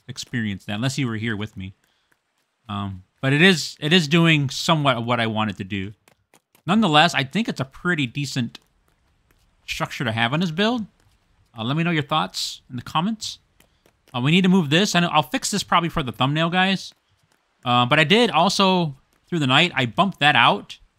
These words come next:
One more, actually two more of those little pieces to give it more hard edge. So that way it wasn't flush, 'cause that's kinda like what modern builds do, right? They have a broken up lines, kinda like we did with the, uh, stripe.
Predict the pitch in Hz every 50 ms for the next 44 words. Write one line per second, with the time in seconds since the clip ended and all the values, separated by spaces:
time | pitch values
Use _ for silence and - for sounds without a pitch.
0 | _ _ _ _ _ _ 113 117 135 139 135 127 120 135 151 - 151 151 - -
1 | 110 - - 175 156 131 120 117 120 117 117 107 113 110 104 123 135 135 127 -
2 | 117 110 - - 113 104 98 - _ _ _ _ _ _ _ - 131 127 185 190
3 | - 160 151 151 160 160 143 127 131 143 139 120 127 151 170 185 180 - - -
4 | - _ _ _ _ _ _ _ _ _ _ _ _ _ _ _ _ _ _ _
5 | _ _ _ _ _ - 120 127 131 135 139 139 135 135 139 135 135 131 101 -
6 | - - 120 123 135 160 160 - - - - - 120 - 143 135 - - 165 156
7 | 147 131 117 - - _ _ _ - 113 - 120 117 123 135 123 113 107 120 127
8 | 120 104 98 95 120 135 139 117 117 127 147 156 156 147 127 117 120 131 131 120
9 | 113 113 110 _ _ _ _ _ _ _ - 127 131 - 160 143 139 - 107 107
10 | 113 120 131 156 165 180 165 - - - - _ _ _ _ _ _ _ _ _
11 | _ _ _ _ _ _ _ _ - 151 151 151 139 - 139 127 127 135 135 120
12 | 127 123 - - - 117 110 107 101 101 - - - 131 131 151 160 - _